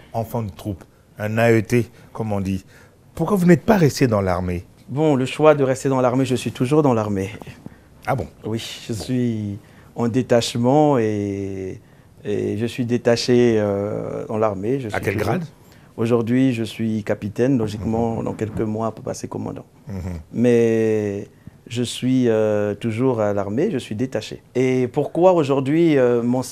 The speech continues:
Speaker 2: mon cursus a basculé totalement vers, euh, vers, vers le, le, ce qu'on a, ce que nous on appelle le civil ?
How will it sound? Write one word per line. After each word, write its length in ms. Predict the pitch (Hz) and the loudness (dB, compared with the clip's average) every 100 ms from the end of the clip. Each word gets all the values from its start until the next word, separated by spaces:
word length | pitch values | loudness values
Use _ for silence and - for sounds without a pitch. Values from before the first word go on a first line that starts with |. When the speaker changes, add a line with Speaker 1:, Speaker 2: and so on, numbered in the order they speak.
| 123 | -2
Speaker 2:
mon 120 | 127 | -2
cursus 540 | 123 123 - 170 156 | 0 -4 -2 -2 2
a 80 | 123 | 2
basculé 540 | 120 117 - 123 139 | 2 0 -2 0 0
totalement 540 | 139 123 - 127 120 127 | 0 -2 0 0 0 -2
vers, 300 | 104 113 123 110 | -2 2 2 2
euh, 680 | 107 107 101 101 101 104 107 - - 120 - - | 0 0 0 -2 -4 -4 -8 -8 -10 -10 -12 -10
vers, 260 | 110 123 123 | -4 -2 -2
vers 260 | 117 135 123 | 0 0 0
le, 200 | 110 - 110 | -4 -4 -6
le, 200 | 110 113 | -6 -4
ce 60 | 120 | -4
qu'on 160 | - 120 | -2 -2
a, 60 | |
ce 100 | 113 | -4
que 120 | - | -2
nous 100 | 127 | 0
on 80 | 123 | 2
appelle 220 | 117 123 | 2 0
le 80 | 120 | 0
civil ? 460 | 117 135 139 156 | 0 0 2 2